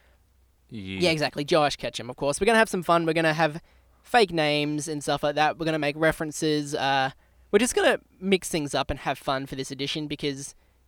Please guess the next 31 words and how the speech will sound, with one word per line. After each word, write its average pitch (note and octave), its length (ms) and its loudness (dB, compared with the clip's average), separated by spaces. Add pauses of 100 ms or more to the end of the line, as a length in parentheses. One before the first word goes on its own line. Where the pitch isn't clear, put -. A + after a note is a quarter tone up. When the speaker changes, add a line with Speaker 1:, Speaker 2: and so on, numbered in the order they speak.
Speaker 2:
it's - 240 -4
April A3 280 4
Fool's, E3 680 0
so C#3 640 0 (720)
why F3+ 280 6
not? B3 220 4
You D#3 80 -2
know D3+ 80 2
what D3 80 2
I D3 40 0
mean? A3 220 -2
Ha F#3 160 -4
ha, G3 260 4
we D#3+ 120 0
tricked - 340 -6
you. A3+ 420 -2 (260)
We F#3+ 100 0
pretended A#3 520 -2
Speaker 1:
We're F#3+ 60 6
not G#3 160 0
pretending. A2 480 0
Speaker 2:
and G3+ 60 0
stuff D3 220 -2
like C3+ 160 0
that, C#3+ 240 2
and D3+ 380 -2 (520)
quite A#3+ 220 6
frankly, F#3+ 500 2
the F#3 120 -2
main G3+ 400 0
joke, D3 460 -2